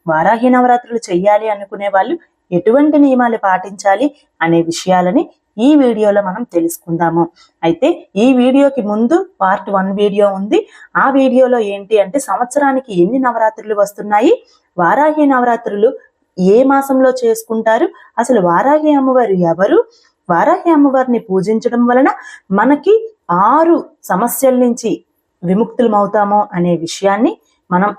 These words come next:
చెప్పడం జరిగింది. ఆ వీడియోను కూడా ఎవరైనా చూడకపోయి ఉండుంటే ఆ వీడియోను కూడా చూడండి. ప్రతి వీడియోని కూడా స్కిప్ చేయకుండా చూడండి, అప్పుడే మీకు అర్థమవుతుంది. అయితే వారాహి నవరాత్రులు శ్రీ క్రోధినామ సంవత్సరం ఉత్తరాయణం,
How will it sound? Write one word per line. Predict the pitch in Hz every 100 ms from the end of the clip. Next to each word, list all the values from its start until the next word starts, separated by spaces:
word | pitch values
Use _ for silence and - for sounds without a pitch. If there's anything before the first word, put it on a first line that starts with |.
| -
చెప్పడం | 180 170 180 190
జరిగింది. | 196 185 202 233 415 - _ -
ఆ | 175 190
వీడియోను | 196 196 214 208
కూడా | 202 202
ఎవరైనా | 185 180 180 185
చూడకపోయి | 180 170 180 - 190
ఉండుంటే | 185 190 214 247 - _ _
ఆ | 180
వీడియోను | 180 175 175 190 185
కూడా | 185 185
చూడండి. | 185 175 185 220 359 _ - - -
ప్రతి | 214 208 311
వీడియోని | 285 277 262 254
కూడా | 254 233
స్కిప్ | - - 185 - 220
చేయకుండా | 214 208 208
చూడండి, | 220 190 180 180 185 339 -
అప్పుడే | 180 196 226
మీకు | 214 190 196 175 - _ -
అర్థమవుతుంది. | 175 160 180 175 170 165 160 160 - _ _ _ _
అయితే | 165 170 294 440 - - 170
వారాహి | 165 226 311 320
నవరాత్రులు | 302 294 285 277 262 339 466 _
శ్రీ | - 277
క్రోధినామ | 330 220 196 247 269 262
సంవత్సరం | 262 262 269 269 277 247
ఉత్తరాయణం, | 190 - 202 220 240 302